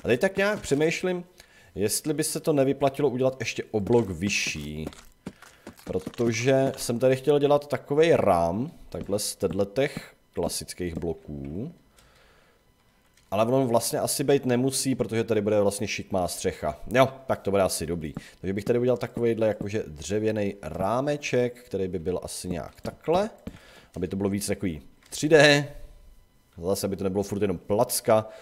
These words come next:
a vypadalo to takhle. Jo, to bude asi dobrý. A ještě bych možná tam přidal takhle šup, šup.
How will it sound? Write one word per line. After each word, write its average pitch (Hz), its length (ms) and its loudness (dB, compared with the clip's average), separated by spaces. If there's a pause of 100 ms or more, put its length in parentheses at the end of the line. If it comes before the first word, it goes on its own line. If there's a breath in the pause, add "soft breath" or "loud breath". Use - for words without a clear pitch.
(160 loud breath)
a - 60 -8
vypadalo 90 360 0
to - 120 -8
takhle. 73 460 -6 (140)
Jo, 92 140 -2
to 92 80 -4
bude 92 100 0
asi 82 180 -4
dobrý. 69 240 -8 (480 loud breath)
A - 40 -6
ještě - 180 -8
bych 92 140 -6
možná 92 260 -2
tam 92 140 -2
přidal 90 300 -4
takhle 87 400 -6
šup, - 360 -8 (480)
šup. - 360 -8